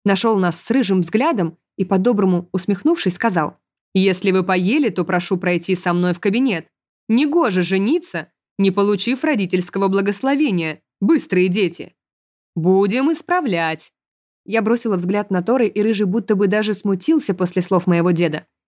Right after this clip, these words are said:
Интересно, он вообще собирается мне признаваться, что мы женаты? Закусила губу. Так мне стало смешно. Конечно, он медлит. Кто же захочет снова получить по голове канделябром?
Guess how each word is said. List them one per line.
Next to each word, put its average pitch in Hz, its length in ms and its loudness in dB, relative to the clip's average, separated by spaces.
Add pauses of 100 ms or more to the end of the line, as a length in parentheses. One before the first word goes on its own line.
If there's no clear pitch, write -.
(360)
Интересно, 190 460 2
он 165 100 2
вообще 190 300 0
собирается 208 580 0
мне 190 120 4
признаваться, 185 560 0
что 185 180 -2
мы 214 340 2
женаты? 208 500 -2 (560)
Закусила 226 520 2
губу. 185 420 0 (260)
Так 226 220 0
мне 180 140 2
стало 185 280 0
смешно. 196 540 -2 (680)
Конечно, 339 420 0
он 277 140 4
медлит. 170 380 -2 (320)
Кто 294 220 2
же 254 80 2
захочет 190 440 0
снова 226 360 0
получить 185 420 0
по 185 80 -2
голове 180 300 0
канделябром? 175 680 0